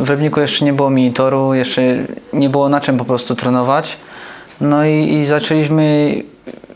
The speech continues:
jeździć do Częstochowy. Wiedzieliśmy, że tu Częstochowa już, już, y, parę la-, ładnych lat na mini żużlu się ściga, no i, no i postanowiliśmy razem z prezesami i trenerem, y, Witkiem Jastrzębskim, y, trenować.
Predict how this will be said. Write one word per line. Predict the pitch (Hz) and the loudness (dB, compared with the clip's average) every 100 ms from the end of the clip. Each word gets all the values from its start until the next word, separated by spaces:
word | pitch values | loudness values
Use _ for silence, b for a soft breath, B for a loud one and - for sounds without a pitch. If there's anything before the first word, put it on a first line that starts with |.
| - | -4
jeździć | 147 143 147 | 0 0 0
do | |
Częstochowy. | 147 151 143 160 143 127 | 0 -2 0 0 0 0
Wiedzieliśmy, | 123 131 131 131 | 0 0 0 0
że | 123 | 0
tu | 127 | -2
Częstochowa | 131 127 127 131 131 | -2 -2 0 0 2
już, | 127 123 - | 0 0 -2
już, | 131 120 - | -4 -4 -2
y, | 131 123 120 - | 0 0 -2 0
parę | 139 135 | 2 2
la-, | 131 127 | 2 2
ładnych | 135 135 131 | 0 0 0
lat | 131 127 131 | 0 -2 -2
na | 127 | 0
mini | 131 127 | 2 0
żużlu | 131 123 127 123 127 B B B | -2 -2 0 0 -4 B B B
się | - | -4
ściga, | 123 - 143 160 | -4 -2 0 2
no | 156 151 | 2 2
i, | 147 143 | 2 2
no | 143 | 2
i | 139 | 0
postanowiliśmy | 131 - - 262 127 131 127 127 123 | 0 -4 0 0 0 0 2 2 2
razem | 131 127 | 0 0
z | 127 | -2
prezesami | - 131 127 131 131 127 127 135 | -2 -2 0 0 2 2 0 -4
i | |
trenerem, | 127 131 127 123 123 120 120 - 135 131 131 127 | -2 0 0 2 2 0 -2 -4 -2 0 0 -2
y, | |
Witkiem | 127 127 127 123 127 - - - - - - - - | -2 -2 -2 -2 -4 -10 -20 -20 -20 -20 -20 -18 -4
Jastrzębskim, | 139 123 143 131 - 127 127 | -2 0 0 0 0 0 2
y, | 123 123 120 117 - | 2 0 0 -4 -8
trenować. | - 123 117 120 - | -4 -2 -2 -6 -10